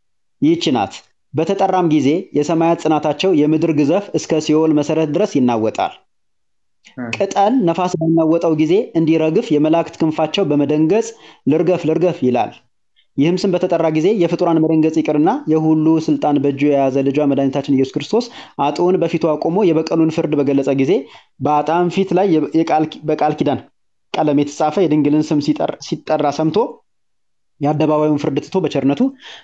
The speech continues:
Speaker 1: መፍረድን ይተዋል። ይሄ ነው።
Speaker 2: አዎ። ይኸውልህ፣ አንደኛ፣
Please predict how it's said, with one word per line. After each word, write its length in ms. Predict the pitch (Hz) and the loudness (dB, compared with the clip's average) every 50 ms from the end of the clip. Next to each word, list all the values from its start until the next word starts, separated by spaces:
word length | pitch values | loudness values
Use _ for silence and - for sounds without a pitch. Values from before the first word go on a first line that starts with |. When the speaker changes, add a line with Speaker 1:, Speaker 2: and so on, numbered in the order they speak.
| _ - | _ -4
Speaker 1:
መፍረድን 440 | 135 139 135 143 139 135 156 180 160 | -2 -2 0 0 0 0 0 2 0
ይተዋል። 360 | 127 - 123 113 104 101 104 - - _ _ _ _ _ _ | 0 0 0 -2 -2 -2 -4 -8 -16 _ _ _ _ _ _
ይሄ 120 | 143 135 127 | -2 -2 -2
ነው። 140 | 117 113 - - _ _ _ _ _ _ _ _ _ _ _ _ _ _ _ _ _ _ _ _ _ _ _ _ | -2 -4 -6 -10 _ _ _ _ _ _ _ _ _ _ _ _ _ _ _ _ _ _ _ _ _ _ _ _
Speaker 2:
አዎ። 280 | 135 127 120 117 117 113 113 113 _ _ _ _ _ _ _ _ _ _ _ _ _ _ _ _ _ | -6 -4 -4 -4 -6 -6 -10 -16 _ _ _ _ _ _ _ _ _ _ _ _ _ _ _ _ _
ይኸውልህ፣ 420 | - 151 165 175 170 151 139 127 117 113 - _ _ - - - _ _ _ _ - | -4 -2 -2 -2 -2 -2 -4 -6 -8 -14 -20 _ _ -20 -20 -20 _ _ _ _ -8
አንደኛ፣ 380 | - 156 165 170 175 170 180 | -6 -4 -2 -2 -2 -2 -2